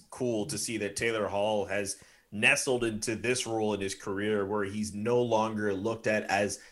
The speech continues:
the primary scorer on a team, and he could instead ride shotgun with very capable players in Brad Marchand and, and David Pastrnak and Patrice Bergeron. I think it's an ideal situation for him.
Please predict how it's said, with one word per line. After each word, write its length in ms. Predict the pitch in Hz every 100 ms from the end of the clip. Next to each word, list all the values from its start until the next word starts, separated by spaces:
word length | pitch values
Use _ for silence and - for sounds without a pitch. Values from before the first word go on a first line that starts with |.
| -
the 380 | 85 87 120 117
primary 580 | 107 127 117 107 107 104
scorer 540 | 98 - 113 110 104
on 140 | 95 95
a 60 | 85
team, 500 | - 135 113 104 92 - - 95
and 120 | 101
he 140 | 117
could 180 | 110 113
instead 800 | 104 98 - - 165 131 104 90 - _
ride 320 | - 107 110 107
shotgun 720 | - 120 98 123 113 104 101
with 500 | 101 95 - - - - - -
very 380 | 104 110 110 98
capable 540 | 120 117 110 107 104
players 540 | - 123 110 107 101
in 160 | 107 101
Brad 340 | 104 107 107
Marchand 640 | 95 107 104 - 104 101 101
and, 80 | 98
and 200 | 101 92
David 320 | 110 107 101
Pastrnak 580 | 110 104 - 107 98 98
and 80 | 90
Patrice 300 | - 117 -
Bergeron. 640 | 123 127 104 107 90 - - - - _
I 180 | 165 170
think 200 | 165 156
it's 120 | 156
an 80 | 139
ideal 360 | 123 110 107 98
situation 580 | 117 104 101 104 101
for 380 | 87 - 104 95
him. 120 | 78